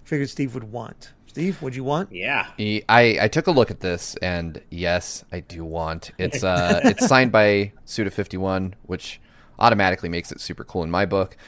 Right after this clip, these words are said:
Speaker 3: Um, I, I really like what they've included in that collector's edition, and I will say, I did take a look at, uh, yeah, and Skull Kid Tiger did tag me on this, so I, I saw it earlier today.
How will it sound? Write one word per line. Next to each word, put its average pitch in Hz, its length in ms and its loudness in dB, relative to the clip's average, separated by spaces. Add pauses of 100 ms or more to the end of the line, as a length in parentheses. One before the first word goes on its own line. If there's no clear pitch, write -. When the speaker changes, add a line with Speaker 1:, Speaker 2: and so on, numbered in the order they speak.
(220)
Speaker 3:
Um, 85 520 -6 (840)
I, 90 300 0
I - 140 -4
really 98 440 0
like 92 320 -2
what 90 200 -6
they've 87 180 -6
included 95 500 -4
in - 120 -4
that 123 160 -2
collector's 123 400 -2
edition, 127 340 -2
and 104 160 -2
I 104 60 2
will 170 240 2
say, 82 420 0 (600)
I 98 220 4
did 110 340 0
take - 220 -6
a 139 60 4
look 90 500 -6
at, 85 540 -2 (400)
uh, 101 100 6
yeah, 127 220 10
and 104 100 0
Skull 139 180 6
Kid 110 180 0
Tiger 92 280 -2
did 82 240 -6
tag 85 300 -6
me 78 100 -8
on 71 140 -8
this, 67 200 -8
so 82 200 -2
I, 85 300 2
I 95 60 -2
saw 95 280 2
it - 100 0
earlier 90 300 -2
today. - 340 -4